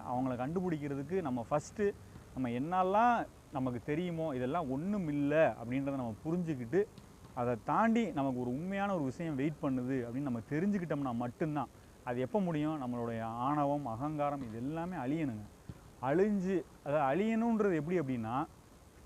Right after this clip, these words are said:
இங்க நடக்கிறது எல்லாமே already நிர்ணயம் பண்ணி தான் போய்கிட்டு இருக்கு. இது எதையுமே நம்ம மாத்த முடியாதுன்றதை நம்ம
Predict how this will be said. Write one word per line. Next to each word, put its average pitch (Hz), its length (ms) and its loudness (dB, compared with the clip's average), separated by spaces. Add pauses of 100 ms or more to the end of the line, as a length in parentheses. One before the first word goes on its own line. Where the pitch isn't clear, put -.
(320)
இங்க 131 160 2
நடக்கிறது 185 460 4
எல்லாமே 190 580 2
already 165 720 -2
நிர்ணயம் 175 440 0
பண்ணி 156 200 -2
தான் 170 260 0
போய்கிட்டு 139 280 -2
இருக்கு. 120 300 -4 (300)
இது 127 140 2
எதையுமே 185 340 2
நம்ம 156 360 0
மாத்த 170 60 -2
முடியாதுன்றதை 160 460 0
நம்ம 147 160 -2